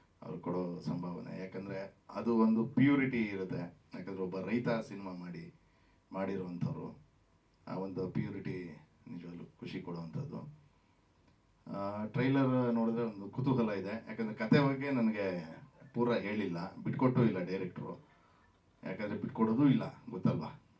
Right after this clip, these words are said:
ಬೇರೆ ಕೋ ಆರ್ಟಿಸ್ಟ್ಗಳ ಹತ್ರ ಅದಲ್ಲೇ ಒಂದು ಸಸ್ಪೆನ್ಸ್ ಆಗಿರಲಿ ಅಂತ. But, ಆ, ಒಂದು ಒಳ್ಳೆ ಪ್ರಯತ್ನ ಮಾಡಿದ್ದಾರೆ ಹೊಸ ಟೀಮು. ಆ, ಮೇಯ್ನಾಗೆ ನಮ್ಮ ಅನ್ನದಾತರಿಗೆ ಒಳ್ಳೇದಾಗಬೇಕು,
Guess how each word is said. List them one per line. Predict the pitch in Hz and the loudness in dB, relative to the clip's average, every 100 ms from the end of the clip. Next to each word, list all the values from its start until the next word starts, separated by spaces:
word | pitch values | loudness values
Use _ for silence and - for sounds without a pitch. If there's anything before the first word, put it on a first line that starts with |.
| - 85 | -20 -8
ಬೇರೆ | 98 95 92 90 | -6 -4 -4 -6
ಕೋ | 87 95 | -6 -6
ಆರ್ಟಿಸ್ಟ್ಗಳ | 90 90 - 85 | -4 -6 -8 -10
ಹತ್ರ | 82 78 - - _ _ _ _ - | -10 -10 -10 -14 _ _ _ _ -10
ಅದಲ್ಲೇ | 87 90 95 | -8 -4 -2
ಒಂದು | 92 87 87 | 0 -2 -4
ಸಸ್ಪೆನ್ಸ್ | 90 87 - 90 82 | -4 -4 -2 -2 -2
ಆಗಿರಲಿ | 85 85 85 85 - - _ - - - _ _ _ | -4 -6 -8 -8 -10 -20 _ -20 -20 -20 _ _ _
ಅಂತ. | - - - - - | -12 -8 -10 -12 -10
But, | - - | -8 -2
ಆ, | 120 | 0
ಒಂದು | 117 117 113 110 | 2 2 4 6
ಒಳ್ಳೆ | 110 131 131 | 8 8 6
ಪ್ರಯತ್ನ | 120 123 131 127 | 6 4 4 4
ಮಾಡಿದ್ದಾರೆ | 113 107 107 113 | 4 4 2 0
ಹೊಸ | - 123 | 0 0
ಟೀಮು. | 120 110 107 113 127 - _ _ | 0 0 0 0 -2 -6 _ _
ಆ, | 107 95 92 | -12 -8 -8
ಮೇಯ್ನಾಗೆ | 90 92 92 110 117 117 113 117 | -8 -10 -2 0 2 4 6 4
ನಮ್ಮ | 107 101 | 4 -2
ಅನ್ನದಾತರಿಗೆ | 95 87 - 113 123 117 113 - 107 | -4 -4 -4 0 2 4 2 0 -2
ಒಳ್ಳೇದಾಗಬೇಕು, | 104 95 104 101 92 90 - 107 | -2 -2 2 2 2 -4 -6 -10